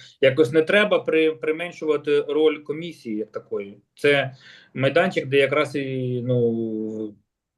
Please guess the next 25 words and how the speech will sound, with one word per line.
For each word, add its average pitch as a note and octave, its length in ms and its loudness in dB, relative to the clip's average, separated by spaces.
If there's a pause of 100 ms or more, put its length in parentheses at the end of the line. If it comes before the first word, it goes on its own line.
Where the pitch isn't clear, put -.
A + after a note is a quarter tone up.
(560)
соль F3+ 260 4
землі D#3 380 4
якби C#3 340 2
і C3+ 60 -6
визна-, C3 340 -2
визначається, B2+ 1000 -4 (200)
да? A2+ 320 -8 (560)
От, C3+ 320 6
е, C3+ 100 0
тому E3+ 480 2
я D3 220 4
якось F3 320 2
триш-, - 260 -8 (140)
ну, D#3 160 -2
трішки C#3+ 280 -2
здивований D#3+ 440 6
взагалі C#3+ 280 2
постановкою C#3+ 640 -2
питання. A#2 440 -4
Є E3 180 6
людина, C#3 460 2
яку B2 300 2
привів D#3+ 320 0
Іващенко, B2+ 600 0
як D3+ 360 -2